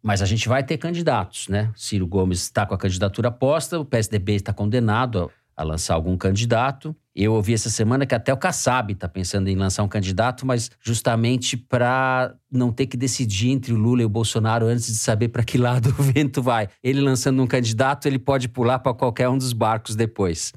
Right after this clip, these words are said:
Enfim, a gente deve ter uma profusão de candidatos aí, viáveis ou não, é outra coisa. Parece hoje que o quadro tá se caminhando, tudo pode mudar, claro, claro, claro,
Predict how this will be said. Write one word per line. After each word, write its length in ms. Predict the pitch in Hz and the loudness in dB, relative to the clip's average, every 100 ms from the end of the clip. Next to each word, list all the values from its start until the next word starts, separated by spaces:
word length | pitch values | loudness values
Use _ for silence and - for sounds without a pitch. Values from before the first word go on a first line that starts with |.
| - - | -8 -2
Enfim, 460 | 143 - 117 90 - | 0 2 2 2 0
a 60 | 117 | 0
gente 240 | 143 - | 0 2
deve 260 | 143 175 151 | 2 2 0
ter 220 | - 160 | 0 2
uma 180 | 160 151 | 2 0
profusão 540 | - 135 123 110 147 | 0 -2 0 0 0
de 120 | 143 | 0
candidatos 640 | - 123 110 110 113 110 120 | 0 0 2 0 0 0 0
aí, 380 | 117 131 151 - - | 2 2 0 -4 -8
viáveis 720 | 107 113 117 143 127 110 92 | 0 2 2 2 0 -2 -2
ou 160 | 107 98 | -2 0
não, 480 | 110 143 135 92 80 _ - | 2 2 2 0 -6 _ -4
é 120 | 95 | 0
outra 280 | 98 101 110 | 2 0 -2
coisa. 500 | - 90 76 - 73 - | 0 0 0 -4 -10 -2
Parece 760 | 117 107 117 139 - - - - | 0 2 2 0 -2 -6 -6 -2
hoje 580 | 104 113 120 143 165 - _ - | 0 2 0 0 -4 -8 _ -6
que 140 | 104 | -4
o 40 | |
quadro 800 | 90 - 101 104 101 104 104 - | -2 0 0 0 -2 -2 -2 -4
tá 140 | - 101 | -2 -2
se 180 | - 90 | -2 -2
caminhando, 880 | - 113 139 127 135 151 160 180 139 _ | 2 4 4 4 2 2 0 -2 -6 _
tudo 200 | - 90 | -8 -4
pode 260 | - 87 95 | -2 0 0
mudar, 380 | 95 95 120 | 0 0 0
claro, 340 | 123 92 87 90 | -2 0 0 -2
claro, 260 | 87 87 | -4 -4
claro, 540 | - 110 123 160 180 | -2 0 0 0 -4